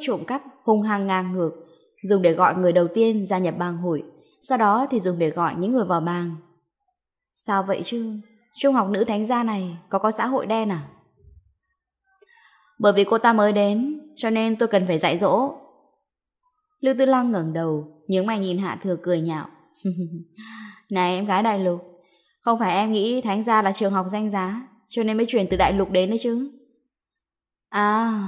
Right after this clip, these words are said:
không có kiến thức, đúng là không có kiến thức. Chị nói cho em biết, ở đâu có con lão đại, Thánh Gia cũng không ngoại lệ đâu." "Tiểu Thược." Khúc Nhiễm nhìn Hạ Thược,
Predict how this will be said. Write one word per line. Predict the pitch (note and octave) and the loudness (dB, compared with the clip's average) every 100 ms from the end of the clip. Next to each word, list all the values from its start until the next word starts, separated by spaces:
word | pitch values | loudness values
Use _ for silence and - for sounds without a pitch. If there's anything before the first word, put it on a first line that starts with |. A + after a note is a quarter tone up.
| F#3 | -4
không | A#3+ | 2
có | A3 | 2
kiến | G#3+ G#3 | 2 0
thức, | A3+ D4+ | 0 0
đúng | B3+ A3+ | 0 0
là | |
không | A#3 A#3 | 2 2
có | G3 G3 | 0 0
kiến | G#3+ G#3+ | -2 0
thức. | C4+ D4 - - _ _ _ _ - | 0 0 -8 -20 _ _ _ _ -12
Chị | - G3+ | -4 2
nói | F#3+ G3+ | 2 2
cho | A#3 | -2
em | A3 | -2
biết, | A3+ C4+ - - _ _ | -2 -4 -8 -20 _ _
ở | - F3+ | -2 4
đâu | G#3+ | 4
có | A3 | 4
con | G#3+ G#3+ | 4 4
lão | - A#3 | 4 4
đại, | A#3+ G#3 - - _ - | 0 -6 -10 -20 _ -4
Thánh | F#3 G#3+ | 0 2
Gia | A3 G#3+ | 2 2
cũng | G#3 | 2
không | A3+ | 0
ngoại | G#3+ F3+ | 2 2
lệ | F#3+ D#3 | 2 2
đâu." | F3+ G3+ G3+ D#3 - _ _ _ _ _ _ A5 G#5+ G5+ _ _ _ _ _ _ _ _ _ | 2 2 0 -6 -14 _ _ _ _ _ _ _ _ _ _ _ _ _ _ _ _ _ _
"Tiểu | - - | 4 6
Thược." | A#3 G#3 G#3+ - - _ _ _ _ _ _ _ _ _ _ _ | 4 2 -2 -6 -16 _ _ _ _ _ _ _ _ _ _ _
Khúc | - D4 | 0 0
Nhiễm | C#4+ G3+ C4+ | 2 -2 0
nhìn | B3 | 0
Hạ | F3+ D3+ - | 0 -2 -2
Thược, | G3 D#3+ | -4 -4